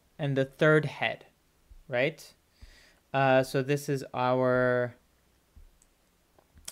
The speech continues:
n and this is our k. Then this is given to us by the choice function. So this we already saw before. It's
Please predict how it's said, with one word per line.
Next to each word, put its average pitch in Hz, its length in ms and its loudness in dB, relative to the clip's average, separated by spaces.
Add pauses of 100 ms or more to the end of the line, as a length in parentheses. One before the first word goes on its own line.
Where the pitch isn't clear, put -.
(120)
n 135 280 2
and 117 240 -8
this 120 200 -8
is 117 120 -8
our 107 120 -4
k. 175 500 -4 (2250)
Then 185 240 8
this 208 200 6
is 240 160 -4
given 185 400 2
to 160 300 -2
us 135 280 0
by 156 760 2 (100)
the 156 120 -4
choice 135 360 -6
function. 123 400 -16
So 147 140 -4
this 165 240 -4
we 185 100 2
already 165 220 2
saw 127 220 -4
before. 202 560 2 (540)
It's 151 220 -2